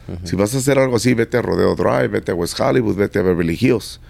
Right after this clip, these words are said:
Speaker 2: No te pongas en colonias, que no hay dinero. Entonces tienes que saber bien tus demográficos, tienes que saber bien la zona,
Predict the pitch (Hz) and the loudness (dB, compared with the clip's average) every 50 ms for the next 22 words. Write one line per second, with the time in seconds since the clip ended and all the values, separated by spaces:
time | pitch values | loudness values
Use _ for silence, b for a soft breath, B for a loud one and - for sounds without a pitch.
0 | B B B B - 101 117 113 - 135 131 127 123 113 95 - - 82 80 104 | B B B B -2 -2 -2 -2 0 0 0 2 2 0 0 0 -2 0 0 2
1 | 123 127 107 - - - - - - - 95 92 98 92 87 87 80 80 - - | 2 0 -2 -4 -8 -12 -16 -10 -6 -2 0 0 0 0 0 -2 -2 -4 -6 -8
2 | - - B B B B B B B B - 107 101 - 135 147 139 143 127 127 | -12 -18 B B B B B B B B -6 -4 -2 2 2 2 2 2 0 0
3 | 113 120 123 120 123 127 123 120 - 123 107 107 104 98 90 87 98 107 110 - | 2 2 0 0 0 0 0 0 -2 -2 0 0 0 0 0 0 0 0 0 0
4 | 123 123 - 120 104 - 117 113 113 104 107 95 98 95 104 104 101 104 104 101 | -2 -2 -2 -2 -2 0 0 0 0 -2 -2 -2 0 0 0 2 2 2 2 2
5 | 101 101 95 - - 92 95 82 - - | 0 0 -2 -2 -2 -2 -2 -2 -4 -6